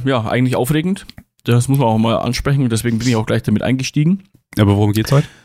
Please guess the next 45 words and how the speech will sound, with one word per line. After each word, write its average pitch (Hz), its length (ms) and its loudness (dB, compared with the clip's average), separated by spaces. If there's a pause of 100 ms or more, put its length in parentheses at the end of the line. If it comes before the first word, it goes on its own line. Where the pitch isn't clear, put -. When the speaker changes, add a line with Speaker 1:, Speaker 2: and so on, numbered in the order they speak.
(580)
Speaker 1:
Heute 202 240 4
geht's, 185 500 -2
äh, 156 220 2
ums, 147 480 0
äh, 131 180 2
Klimaschutzprogramm 131 800 0
zwanzig 123 380 -2
dreißig. 117 400 0
Das 110 160 -4
war 135 100 0
ein 131 80 0
Thema, 160 300 0
was 156 180 -2
mich 147 80 -2
schon 143 220 -2
lang 151 180 0
beschäftigt 160 560 -4
und 117 160 -2
ich - 80 -12
hab 123 80 -4
mir 120 80 -6
gedacht, 127 240 -4
das - 300 -6
ist, - 160 -12
glaub 131 180 -2
ich, 131 60 2
auch 117 60 0
für 120 120 -6
den 110 60 -6
Farmcast 120 360 -2
mal 110 80 -2
ganz 104 200 -2
interessant. 107 340 -2
Ihr 107 80 -2
habt - 140 -4
euch 127 100 0
ja 120 80 0
jetzt 117 140 -2
auch 123 100 0
damit 110 240 0
befasst. 127 340 -4
Wie 113 80 -2
fandet 117 280 -2
ihr's 151 180 -2
denn? 92 160 -8